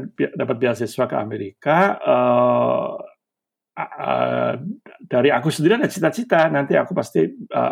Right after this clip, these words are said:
akan, eh, men-, menemukan komunitas gitu kan. Tapi dari, dari, dari ayahku ada pesan, "Eh, kamu ke, ke, anu, kamu ke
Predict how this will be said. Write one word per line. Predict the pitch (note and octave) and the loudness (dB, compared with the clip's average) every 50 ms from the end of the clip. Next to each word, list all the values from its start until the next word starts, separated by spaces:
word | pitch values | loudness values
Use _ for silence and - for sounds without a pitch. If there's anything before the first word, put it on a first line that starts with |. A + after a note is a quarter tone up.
| B2 B2 | -2 -4
akan, | - - A#2+ A#2 A#2 A#2 | -4 -4 -4 -4 -4 -6
eh, | A#2 A2 - - A#2+ A2+ A2+ A#2 | -8 -8 -8 -6 -6 -6 -6 -8
men-, | A#2+ A2+ A#2+ A#2+ | -10 -10 -10 -10
menemukan | A2+ A2+ A2 G#2+ G#2+ A2 A2+ - A2+ G#2 G#2+ G#2+ | -10 -10 -10 -8 -10 -8 -6 -6 -4 -4 -4 -6
komunitas | - A2 G#2+ B2+ E3+ F#3 - C#3+ C3+ A#2+ - | -6 -4 -2 0 2 2 4 2 2 2 -2
gitu | - - A2 - C#3+ | -6 -8 -8 -8 -8
kan. | - A2+ C3 F3+ - _ _ - - - - - - - - | -10 -8 -10 -10 -12 _ _ -20 -20 -20 -20 -20 -20 -12 -8
Tapi | - E3+ F3 D#3+ | -6 -4 -4 0
dari, | D#3+ D#3 B2 A#2 C3 B2 A#2+ A2+ | 2 2 2 4 4 2 2 0
dari, | A2 A#2+ A2 G#2+ A#2 A#2 A2+ A2 A2+ A2 | 0 -2 -4 -2 -2 -2 -2 -2 -4 -6
dari | A2 A2+ G#2+ G2+ A2+ A#2+ | -6 -8 -6 -4 -4 -2
ayahku | A#2 A2 A2 A2 G#2+ - - G3+ G#3+ G3+ - | -2 -2 -4 -4 -6 -2 0 2 2 4 4
ada | C3+ A#2+ A2+ A#2+ A2 | 2 0 0 -2 -2
pesan, | - D3 - - F3 E3+ D#3+ D#3 D3 C#3+ | -4 -4 -2 2 2 4 4 2 2 0
"Eh, | D3 C#3+ | 0 0
kamu | C#3+ D3 D3+ E3+ | 0 0 -2 -2
ke, | E3 - - - C3+ - - | -4 -8 -10 -10 -10 -10 -8
ke, | - - C3+ | -6 -4 -2
anu, | C3+ C#3 B2+ C3 C#3 D3+ C#3+ B2 B2 - | 0 0 0 0 0 0 -2 -2 -4 -6
kamu | C3 B2 C3+ C#3 C3+ - | -6 -6 -6 -6 -4 -4
ke | C3+ B2+ | -2 0